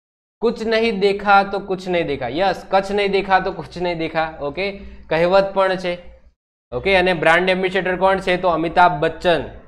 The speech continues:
જે શેના છે? કચ્છના પ્રવાસના brand ambassador છે. ઓકે, ચલો, ટુરિઝમના, કચ્છ ટુરિઝમના. ઓકે, તો per day-ના just રૂપિયા સત્તર ખર્ચીને તમે કોઈ પણ એક્ઝામની તૈયારી કરી શકો છો. એવું નથી કે અહીંયા જાઓ અને પૈસા ભરો,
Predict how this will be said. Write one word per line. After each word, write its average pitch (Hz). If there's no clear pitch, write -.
જે 175
શેના 202
છે? 190
કચ્છના 175
પ્રવાસના 180
brand 147
ambassador 143
છે. 131
ઓકે, 185
ચલો, 135
ટુરિઝમના, 175
કચ્છ 180
ટુરિઝમના. 165
ઓકે, 127
તો 147
per 220
day-ના 220
just 190
રૂપિયા 208
સત્તર 196
ખર્ચીને 180
તમે 180
કોઈ 175
પણ 196
એક્ઝામની 185
તૈયારી 180
કરી 175
શકો 170
છો. 175
એવું 226
નથી 220
કે -
અહીંયા 214
જાઓ 202
અને 190
પૈસા 185
ભરો, 190